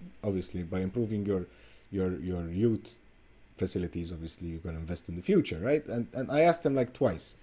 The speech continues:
and they, they, they wouldn't budge on their decision of not wanting to do it. So anyway,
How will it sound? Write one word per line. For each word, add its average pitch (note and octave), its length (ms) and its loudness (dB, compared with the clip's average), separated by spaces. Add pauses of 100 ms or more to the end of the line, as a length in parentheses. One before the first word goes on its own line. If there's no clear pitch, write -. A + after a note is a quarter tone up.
(580)
and G#2 300 -2
they, G#2+ 160 4
they, G#2 220 2
they G#2+ 180 2
wouldn't A#2+ 340 4
budge F#2 320 -2
on F2 160 -2
their F2+ 120 0
decision E2+ 520 -4 (100)
of F2 200 -6
not F#2 260 -4
wanting F2 300 -6
to - 80 -6
do F2 160 -4
it. E2 180 -8
So G2 200 -4
anyway, F2+ 360 -4